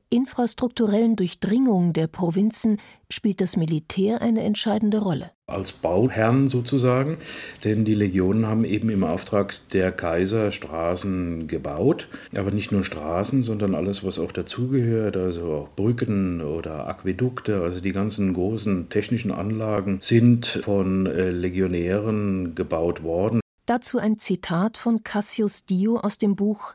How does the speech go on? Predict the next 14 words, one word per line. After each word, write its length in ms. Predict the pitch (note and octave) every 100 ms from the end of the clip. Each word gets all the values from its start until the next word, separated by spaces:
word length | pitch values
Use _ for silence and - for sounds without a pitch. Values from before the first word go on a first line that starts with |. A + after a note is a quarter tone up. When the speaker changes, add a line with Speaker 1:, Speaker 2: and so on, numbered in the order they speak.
| _
Speaker 1:
Der 140 | - -
Adler 320 | F3 G#3 F#3+
Roms, 640 | F#3+ F#3+ F#3 D3+ - - - -
Carnuntum 880 | - D#3 E3+ G3 A3+ - B3 A#3+ A3+
und 200 | A3+ A3
die 140 | A3+ G#3
Armee 380 | G#3 G3 F#3+
der 160 | G3+ G3+
Cäsaren, 580 | - G#3 F#3 D#3 B2+ - - _ _ _
herausgegeben 760 | D#3+ D3 D#3+ - E3 F3 E3+
vom 260 | E3 E3 D3+
Archäologischen 720 | D#3 - E3+ E3 D#3+ F#3 F3+
Museum 600 | E3 D#3 E3+ E3 E3+ F3
Carnuntinum. 680 | - F3 F#3+ G3+ A#3+ F#3